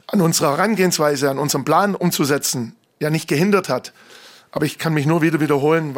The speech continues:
unser größtes Problem ist das Tore schießen.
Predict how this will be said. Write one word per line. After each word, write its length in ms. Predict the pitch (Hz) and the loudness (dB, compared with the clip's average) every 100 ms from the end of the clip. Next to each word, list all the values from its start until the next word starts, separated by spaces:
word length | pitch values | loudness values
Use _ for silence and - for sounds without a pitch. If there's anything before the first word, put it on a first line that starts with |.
| - | -6
unser 200 | 156 151 | -4 -4
größtes 380 | 139 160 - - | -2 -2 -2 -4
Problem 480 | 156 127 147 156 143 - - - - _ | -4 0 0 0 -6 -14 -20 -20 -20 _
ist 180 | 135 - | -8 -2
das 440 | 151 - - - - _ | -2 -2 -6 -10 -18 _
Tore 240 | - 151 143 | -2 -2 0
schießen. 440 | - 175 165 165 | -2 -2 -2 -4